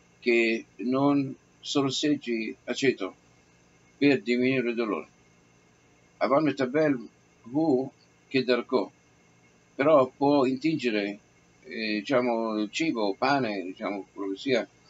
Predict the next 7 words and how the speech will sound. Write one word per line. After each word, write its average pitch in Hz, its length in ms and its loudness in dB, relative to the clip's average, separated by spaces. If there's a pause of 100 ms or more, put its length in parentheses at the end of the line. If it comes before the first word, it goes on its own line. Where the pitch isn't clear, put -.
(580)
in 127 260 0
aceto 127 800 0 (580)
affinché, 131 840 0 (340)
eh, 123 280 -4
diminuire 135 420 2
il 127 60 0
dolore. 120 340 -2